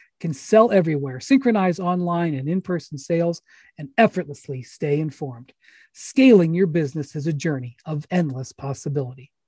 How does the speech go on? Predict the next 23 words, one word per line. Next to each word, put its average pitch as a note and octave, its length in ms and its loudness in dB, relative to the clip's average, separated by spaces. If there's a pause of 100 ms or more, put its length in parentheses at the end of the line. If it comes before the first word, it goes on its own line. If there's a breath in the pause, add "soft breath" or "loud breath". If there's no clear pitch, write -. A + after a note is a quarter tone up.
(240)
Shopify C4+ 520 4
has E3+ 240 2
the D3 80 -2
tools A3 380 -4
and F#3 120 2
resources E3 640 -4
that D#3+ 100 -8
make D3+ 240 -2
it - 120 -6
easy E3 320 -2
for - 240 -14
any G#3 220 2
business F3+ 440 0
to E3 60 -12
succeed, C3 600 -8
from D3+ 140 -6
down F#3 260 6
the F#3+ 60 2
street F3+ 380 0 (120)
to - 200 -10
around D3 440 -4
the D#3 80 -2
globe. C3 380 -6